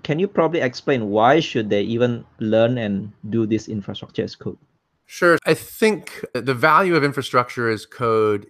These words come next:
Speaker 2: is it's kind of in the reproducibility and in the consistency. So most of the environments certainly that I've worked in have been ones where we're doing software delivery. We have test environments, maybe staging and pre-production, all these kind of environments.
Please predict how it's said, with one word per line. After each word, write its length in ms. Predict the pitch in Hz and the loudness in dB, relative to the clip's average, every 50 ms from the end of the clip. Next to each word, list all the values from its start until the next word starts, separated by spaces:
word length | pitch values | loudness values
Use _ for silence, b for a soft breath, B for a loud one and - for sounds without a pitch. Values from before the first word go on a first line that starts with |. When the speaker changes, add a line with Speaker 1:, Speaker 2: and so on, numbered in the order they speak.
| _ - | _ -8
Speaker 2:
is 680 | 117 117 110 107 107 104 104 101 101 101 101 98 - - _ - | -6 -4 -2 0 0 0 -2 -2 -2 -4 -4 -6 -8 -14 _ -10
it's 160 | - 120 - | -10 -6 -2
kind 140 | - 175 190 | 0 2 2
of 40 | 196 | 2
in 60 | 190 | 2
the 80 | 175 | 2
reproducibility 1500 | 147 143 143 147 143 - 127 117 127 123 - 135 113 120 120 117 117 110 - - - 117 113 110 110 110 110 110 110 - _ - | 4 4 4 2 2 -2 -4 -2 -2 -2 -2 -4 -2 0 2 2 2 2 0 -2 -6 -6 -4 -4 -2 -4 -4 -4 -6 -8 _ -4
and 760 | 107 104 101 101 101 101 101 101 101 101 98 98 98 98 _ - | -2 0 0 0 0 0 0 0 0 -2 -2 -2 -4 -6 _ -6
in 200 | 117 110 104 104 | -6 -4 -2 -4
the 60 | 101 | -4
consistency. 800 | - - 107 95 - - - 110 - - 107 98 90 - - 98 92 | -4 -6 -6 -8 -6 -4 -6 -6 -4 -4 -6 -6 -6 -4 -4 -4 -4
So 480 | - - - 110 104 104 101 98 - _ _ - | -2 2 4 6 6 6 6 4 2 _ _ -2
most 300 | 127 143 156 180 190 - | 2 4 4 4 4 4
of 40 | |
the 80 | - 175 | 2 2
environments 480 | 147 127 143 143 139 139 135 123 110 - | 4 4 4 4 4 4 2 0 -2 -2
certainly 200 | 135 117 123 110 | -4 -2 0 2
that 120 | 120 120 | 4 6
I've 180 | 131 131 117 117 | 6 4 4 4
worked 320 | 120 120 113 107 - - | 4 4 4 2 0 -6
in 220 | 117 107 107 107 | -4 -4 -4 -4
have 220 | 104 110 110 - - | -4 -6 -8 -6 -6
been 180 | 117 110 110 | -6 -6 -2
ones 240 | 107 110 110 110 104 | -2 -2 -2 -2 -2
where 100 | 107 107 | -2 -2
we're 80 | 104 107 | -2 0
doing 240 | 104 127 123 120 113 | 0 0 -2 -2 -4
software 440 | - - - 117 117 - - 113 | -4 0 2 2 2 2 0 -4
delivery. 420 | 101 107 107 107 95 101 104 98 95 | -2 -2 -2 -2 -2 -2 -2 -2 -2
We 160 | 92 98 95 | -2 -4 -2
have 340 | 98 104 101 98 98 92 95 - | 0 2 2 2 2 0 -4 -8
test 300 | - - 117 104 - - | -4 -4 -4 -4 -4 -8
environments, 840 | 110 101 90 104 104 101 98 101 101 98 101 98 98 98 - - | -8 -2 2 4 4 6 4 2 0 -2 -4 -4 -6 -8 -12 -14
maybe 160 | 101 95 87 95 | -12 -12 -12 -12
staging 500 | - - - 104 98 98 95 101 101 95 | -14 -8 -6 -4 -4 -4 -4 -6 -8 -8
and 140 | 92 90 | -8 -8
pre-production, 640 | _ - 101 98 - - 95 92 92 - - - 92 | _ -8 -8 -6 -2 0 0 0 0 -2 -4 -8 -4
all 140 | 90 92 98 | -2 -2 -2
these 160 | 98 95 - | -2 -4 -6
kind 180 | - - 98 95 | -4 -2 -2 -2
of 80 | 90 | -2
environments. 720 | 92 92 87 95 95 92 92 92 95 92 - - - - | -4 -2 2 4 4 6 4 4 2 0 -6 -6 -10 -12